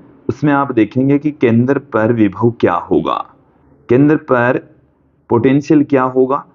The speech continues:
Last जो क्वेश्चन है, उसमें आप देखें कि जो केंद्र पर जो विभव है, केंद्र पर जो विभव है,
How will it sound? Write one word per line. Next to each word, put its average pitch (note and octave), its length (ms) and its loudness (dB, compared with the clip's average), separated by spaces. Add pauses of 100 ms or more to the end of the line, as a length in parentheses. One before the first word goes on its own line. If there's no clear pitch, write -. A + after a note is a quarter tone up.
(460)
Last A#2 480 0
जो D3 140 0
क्वेश्चन C#3 380 -2
है, C#3 120 0
उसमें B2+ 300 -6
आप B2 140 -2
देखें A2+ 520 -2
कि C3 120 2
जो B2+ 120 2
केंद्र A#2+ 420 2
पर B2+ 200 -2
जो B2 120 2
विभव G#2+ 440 0
है, A2 320 -4 (3250)
केंद्र B2+ 360 2
पर C3 200 0
जो B2+ 160 0
विभव A2+ 380 0
है, A#2+ 380 -4